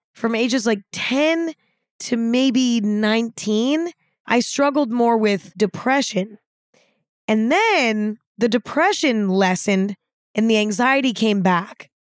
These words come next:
So for the last few years, ages probably nineteen to today, I've been in an anxious phase of my life. Now, I'm hoping that maybe one day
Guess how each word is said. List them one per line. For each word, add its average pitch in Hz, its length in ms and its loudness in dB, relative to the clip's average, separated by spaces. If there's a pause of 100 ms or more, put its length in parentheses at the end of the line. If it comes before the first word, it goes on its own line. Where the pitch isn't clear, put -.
(240)
So 254 220 0
for 254 80 -2
the 262 100 2
last 320 300 2
few 294 100 2
years, 208 560 2
ages 214 300 0
probably 220 260 0
nineteen 202 480 0
to 185 120 2 (280)
today, 180 320 0 (1080)
I've 214 200 0
been 240 240 0
in 220 200 -2
an 202 140 0
anxious 196 480 -2
phase 185 380 -2
of 190 120 -6
my 180 140 0
life. 180 320 0
Now, 214 160 2
I'm 214 100 0
hoping 202 800 0 (240)
that 220 120 0
maybe 240 260 4
one 330 340 0
day 196 360 0